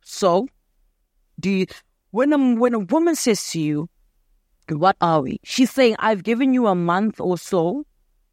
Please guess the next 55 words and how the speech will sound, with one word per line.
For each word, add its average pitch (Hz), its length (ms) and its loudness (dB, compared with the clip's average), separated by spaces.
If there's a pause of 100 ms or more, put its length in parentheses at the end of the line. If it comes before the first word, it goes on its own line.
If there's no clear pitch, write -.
(300)
to 208 100 -6
see 226 240 2
what 196 160 4
I 151 100 0
can 160 220 0
do. 156 320 -2 (640)
Do 170 100 -2
you 180 80 2
fuck - 320 -2
with 170 120 2
it 160 100 2
or - 20 -2
not?" 170 380 -4
It's 233 180 -2
like 247 160 2
a 233 60 4
Netflix 247 500 2
trial. - 380 -2
The 160 120 -2
first 262 240 0
month 240 200 2
is 208 120 -6
free, 262 200 0
but 202 160 4
after 214 160 -4
that, 214 200 -2
you - 40 -12
gotta - 180 -4 (160)
pay. 320 180 -2 (440)
You 208 100 0
gotta 262 220 4
decide 190 500 0
where, 175 240 -2 (400)
"Nah, 294 420 2
actually, 254 320 -4
you 240 100 -2
know 254 100 2
what? 247 200 0 (240)
Netflix, 247 460 0
you 202 60 -4
gave 233 180 0
me 247 100 4
a 226 60 4
month. 220 340 2
I 196 120 2
watched 202 400 -2
your 190 160 2
content 226 520 -2
is 185 80 -2
not 202 160 0
that 202 140 0
dope. 190 200 0
I'm 160 140 -2
out." 175 200 -2 (760)
But 233 260 2